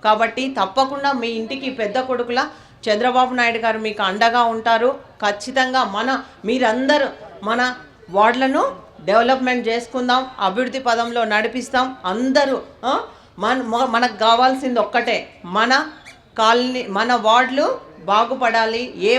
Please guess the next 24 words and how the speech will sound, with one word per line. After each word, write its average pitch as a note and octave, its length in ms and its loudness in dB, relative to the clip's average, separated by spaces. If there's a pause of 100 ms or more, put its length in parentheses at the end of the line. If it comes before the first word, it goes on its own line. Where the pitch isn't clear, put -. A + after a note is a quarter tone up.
(140)
అంతేకాకుండా C4 800 0
మీకు B3+ 220 -2
చాలామంది C4 680 -2 (100)
"మాకు A3 240 -4 (380)
పెన్షన్ C4 460 0
రాలేదు, B3+ 440 2
మాకు A3+ 260 -4
పెన్షన్లు C4 420 -2
తీసేస్తున్నారు." A#3+ 760 -2 (340)
పోయినసారి C4+ 420 0 (100)
ఎన్నో B3+ 400 0
రూల్స్ B3 460 -2
పెట్టి A#3+ 260 0 (360)
ఎంతోమందికి B3 680 2
పెన్షన్లు A#3+ 560 -2 (220)
తొలగించడం A#3 600 0
జరిగింది. G#3+ 460 0 (360)
కాబట్టి A3+ 420 2
మన, A3+ 220 -2 (340)
తప్పకుండా C4 520 0
మన A3+ 160 -2
చంద్రబాబు A#3+ 600 0
నాయుడు A3+ 220 -2
గారు G#3 160 -2